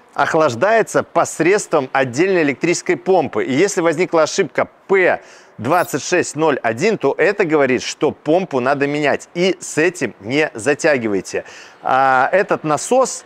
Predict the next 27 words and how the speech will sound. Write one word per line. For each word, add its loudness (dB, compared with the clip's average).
находится 0
с -10
правой 2
стороны 0
под 0
капотом, 0
в -6
глубине 2
между 0
радиатором 2
и 4
расширительным -2
бачком 0
системы -2
охлаждения. 0
Можно -2
купить -6
такой -2
насос -2
от -2
компании -2
Bosch, 2
обойдётся 0
он 2
в -8
восемьдесят -4
долларов. 0